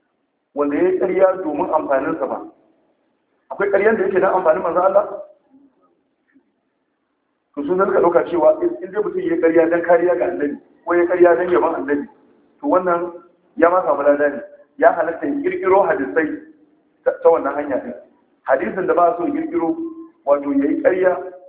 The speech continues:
domin ya cutar da manzo sallallahu alaihi wasallam ko ya cutar da musulunci. In ji su ba. To, kaga irin wayannan za su iya yin ƙarya, ƙarerayi da yawa,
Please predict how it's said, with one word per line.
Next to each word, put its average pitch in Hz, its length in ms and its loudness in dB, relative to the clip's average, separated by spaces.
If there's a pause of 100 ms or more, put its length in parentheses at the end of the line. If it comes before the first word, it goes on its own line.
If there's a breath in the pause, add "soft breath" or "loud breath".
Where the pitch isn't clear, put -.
(480)
domin 226 340 -2
ya 165 80 -2
cutar - 340 -2
da 156 80 2
manzo 135 300 -4
sallallahu 156 80 4
alaihi 143 200 4
wasallam 139 200 -4
ko 156 60 -2
ya - 160 -4
cutar 151 140 -4
da 139 60 -4
musulunci. 135 540 -8 (360)
In 156 80 -6
ji 220 120 2
su - 60 2
ba. 95 140 4 (1160)
To, 143 60 -2
kaga 180 220 4
irin 190 120 0
wayannan 165 400 0
za 180 120 6 (100)
su 180 60 -10
iya 175 140 4
yin - 160 -2
ƙarya, 170 420 4
ƙarerayi 165 480 0
da 151 80 -2
yawa, 156 440 0